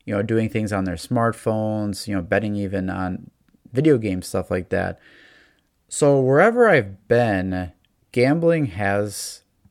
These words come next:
been present, but the way we always would treat it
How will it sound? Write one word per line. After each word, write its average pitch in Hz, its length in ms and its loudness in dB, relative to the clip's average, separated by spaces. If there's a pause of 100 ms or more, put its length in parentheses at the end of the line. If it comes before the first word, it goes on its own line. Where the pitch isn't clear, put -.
(100)
been 104 160 -2
present, 98 640 -2
but 117 220 0
the 120 120 6
way 120 260 4
we 143 200 2
always 107 480 0
would 95 180 -4
treat 180 420 -2
it 92 280 0